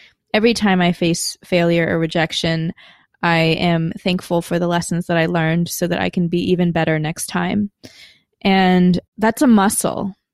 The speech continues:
It really is. It's, there's no trick to motivating yourself. There's no magic formula to succeeding. Um, I think it, it really does take this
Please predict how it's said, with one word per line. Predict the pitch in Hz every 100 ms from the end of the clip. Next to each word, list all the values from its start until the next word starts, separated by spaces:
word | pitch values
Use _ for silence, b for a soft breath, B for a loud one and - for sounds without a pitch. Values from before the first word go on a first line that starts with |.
| _
It | - 190
really | 196 196 190
is. | - 165 165 165 165 -
It's, | - 190 - -
there's | 185 202 196
no | 196 190 190
trick | 196 - 170 202 - -
to | -
motivating | 180 165 165 175 165 165
yourself. | 170 - 165 160 170 - -
There's | 175 175 -
no | 170 170 170 175
magic | - 175 165 - -
formula | - 170 170 165 160 165 170
to | 180 170 165 170 - -
succeeding. | - 208 - 190 175 175 175 180 - b b b -
Um, | 180 175 175 170 170 -
I | 214
think | 214 202
it, | 196 - -
it | 190
really | 196 226 247
does | 214 190 180 180 -
take | - 185 170 - - _ _ _ -
this | 190 185 180 -